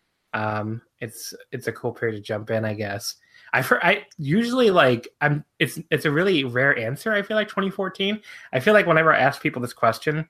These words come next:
like, it's always the two periods I get all the time are, like, twenty thirteen. That was, like, a real big jump in period, like the twenty thirteen G one. And then all, and then if, if they weren't in then, then,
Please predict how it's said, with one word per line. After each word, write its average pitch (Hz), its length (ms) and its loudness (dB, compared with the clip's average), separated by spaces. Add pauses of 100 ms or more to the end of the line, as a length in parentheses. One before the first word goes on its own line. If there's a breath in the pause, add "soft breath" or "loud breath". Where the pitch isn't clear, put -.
(540)
like, 123 460 0
it's 139 280 -6
always 135 680 -2 (380)
the 147 100 -4
two 175 220 -2
periods 147 360 2
I 127 80 0
get 123 240 -4
all 123 140 0
the 120 60 -4
time 131 500 -4 (480 soft breath)
are, 120 100 0
like, 113 200 -2
twenty 127 280 -2
thirteen. 190 800 -8 (440)
That 131 140 0
was, 147 120 -4
like, 156 140 -2
a 151 40 0
real 156 340 0
big 156 380 2 (100)
jump 151 240 0
in 156 120 0
period, 165 300 2
like 123 100 -2
the 123 80 -6
twenty 139 240 -4
thirteen 127 400 -4
G 131 180 -4
one. 131 400 0 (400 loud breath)
And 123 100 0
then 139 120 4
all, 131 240 2
and 131 240 2
then 139 400 2 (160)
if, 139 160 -2 (200)
if 127 140 -6
they 135 80 2
weren't 143 300 2
in 131 180 0
then, 127 320 2
then, 156 560 2